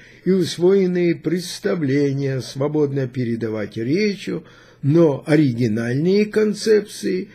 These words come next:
еще не вполне доступны ребенку. Возраст от двенадцати-четырнадцати лет можно назвать переходным к юношескому.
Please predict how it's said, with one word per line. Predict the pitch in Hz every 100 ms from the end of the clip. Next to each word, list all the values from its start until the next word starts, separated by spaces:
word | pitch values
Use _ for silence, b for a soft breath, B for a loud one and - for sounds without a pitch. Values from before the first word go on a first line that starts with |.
| B B
еще | 165 - 233
не | 202
вполне | 143 147 151 185 208
доступны | 127 107 - 175 175 113
ребенку. | 104 98 120 107 104 104 104 b b b
Возраст | 131 190 160 170 151 180
от | 151
двенадцати-четырнадцати | 127 165 170 156 123 - 123 113 - 95 - 240 311 277 160 - -
лет | 135 117 101 B B B
можно | 131 190 180 214
назвать | 214 214 196 208 208
переходным | 233 240 220 175 160 160 143 156
к | 131
юношескому. | 147 147 156 151 143 123 135 117 - 131 123